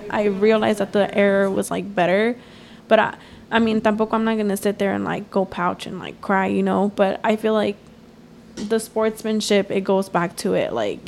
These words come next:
you're gonna show it there, and it's, it's on you how you're gonna reflect on it and how you're gonna show it. Because, you know, like,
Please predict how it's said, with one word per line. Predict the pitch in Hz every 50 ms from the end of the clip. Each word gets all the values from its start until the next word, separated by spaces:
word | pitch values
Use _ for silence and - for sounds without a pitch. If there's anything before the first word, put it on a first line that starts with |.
| - 175
you're | 202 190 208 208 214
gonna | 233 226 208
show | 208 - - 202 190 196 190
it | 185 185 - - - -
there, | 185 185 185 180 175 - 69 - - - -
and | - 202 208 196 196
it's, | 196 190 - - - - -
it's | - 226 226 -
on | 247 233 220 208 202
you | 190 208 214 214 214
how | 196 185 170
you're | 185 185 180 190
gonna | 185 175 180 180 170
reflect | 165 180 185 180 - 190 170 - - - -
on | 73 92 - 175
it | -
and | 202 214
how | 214 202 190
you're | 196 185 190 180
gonna | 180 180 190 175
show | 196 - - - 120 120
it. | 110 - - 220
Because, | 208 196 - 208 185 190 180 185 - - - - - - - - - - - - - - - - -
you | - 208 208 220
know, | 208 196 196 208
like, | 202 196 196 190 -